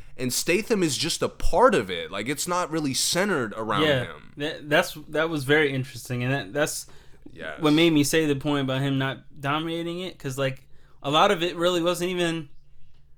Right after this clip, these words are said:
Speaker 2: you know, had to do a lot about him, especially the action parts. He didn't do as
Speaker 1: Exactly,
Speaker 2: much
Speaker 1: exactly.
Speaker 2: action in here as he could have.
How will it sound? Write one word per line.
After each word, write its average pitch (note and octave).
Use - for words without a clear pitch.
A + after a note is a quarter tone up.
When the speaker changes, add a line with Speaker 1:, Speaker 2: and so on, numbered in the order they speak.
Speaker 2:
you D#3
know, C#3
had D#3+
to D#3+
do F3+
a E3+
lot E3+
about D#3
him, F3+
especially F3+
the C3+
action C3+
parts. C3
He G#3+
didn't A3+
do G#3+
as A#3+
Speaker 1:
Exactly, G#3+
Speaker 2:
much -
Speaker 1:
exactly. G3
Speaker 2:
action C#3+
in C3
here C3
as B2
he C3
could F#3
have. G#2+